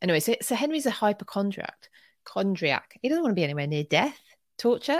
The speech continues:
Oh, no. So he's so removed from this stuff. And yet he, you know, he's throwing it out there all the time.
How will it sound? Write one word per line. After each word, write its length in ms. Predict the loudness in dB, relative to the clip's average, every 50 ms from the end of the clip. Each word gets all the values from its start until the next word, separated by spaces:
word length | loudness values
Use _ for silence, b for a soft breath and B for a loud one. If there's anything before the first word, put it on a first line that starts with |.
| 0 0
Oh, 220 | 0 0 2 2 4
no. 460 | 4 4 6 6 4 4 4 2 -2 -4 B B B B B B B B B B B B B B B B B B B _
So 120 | 0 4 4
he's 220 | 4 4 4 4
so 180 | 6 6 8 8
removed 580 | 8 6 6 4 4 4 6 4 4 2 -2
from 180 | -4 -6 -4 -4
this 160 | -4 -6 -6
stuff. 380 | -6 -4 -4 -4 -4 -4 -2 0 2
And 120 | 4 6
yet 140 | 6 6 6
he, 200 | 4 2 2 2 2
you 80 | 2 2
know, 80 | 2
he's 280 | 2 0 -4 -4 -6 0
throwing 340 | 4 6 8 8 8 6 4
it 120 | 2 0
out 300 | 0 0 0 -2 -2 -2
there 240 | -2 0 0 0 -2
all 180 | -2 -4 -4
the 80 | -6 -8
time. 360 | -8 -8 -6 -6 -6 -8 -10